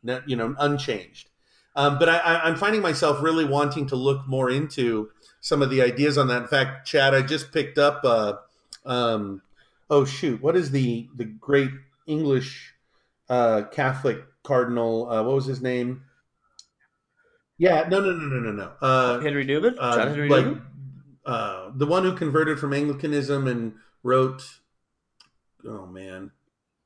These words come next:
Speaker 2: Yeah, the
Speaker 1: Oh,
Speaker 2: Essay
Speaker 1: yeah,
Speaker 2: on
Speaker 1: yeah, yeah,
Speaker 2: Development.
Speaker 1: John
Speaker 2: That's
Speaker 1: Henry,
Speaker 2: John
Speaker 1: sorry.
Speaker 2: Henry Newman.
Speaker 1: When you said Henry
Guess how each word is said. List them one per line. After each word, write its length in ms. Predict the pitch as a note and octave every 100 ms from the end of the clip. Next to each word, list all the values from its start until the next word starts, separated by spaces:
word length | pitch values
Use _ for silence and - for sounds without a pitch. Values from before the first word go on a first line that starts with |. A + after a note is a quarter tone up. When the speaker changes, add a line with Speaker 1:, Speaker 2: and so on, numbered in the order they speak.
| _ _ _ _ _ _ _ _ _ _ _ _ _ _ _ _ _ _ -
Speaker 2:
Yeah, 180 | F#3+ D3
the 60 |
Speaker 1:
Oh, 80 | C4
Speaker 2:
Essay 200 | G#3 A#3+
Speaker 1:
yeah, 60 | -
Speaker 2:
on 40 |
Speaker 1:
yeah, 0 |
yeah, 20 | C#3+
Speaker 2:
Development. 300 | D3 E3+ F#3+
Speaker 1:
John 100 | F#3+
Speaker 2:
That's 60 | F#3+
Speaker 1:
Henry, 120 | F#3
Speaker 2:
John 80 | F3+
Speaker 1:
sorry. 180 | F3 C#3
Speaker 2:
Henry 120 | C#3 D#3+
Newman. 120 | D3
Speaker 1:
When 100 | G3
you 60 |
said 160 | A3+ A#3+
Henry 680 | C3+ F3+ F#3 D#3+ C3 B2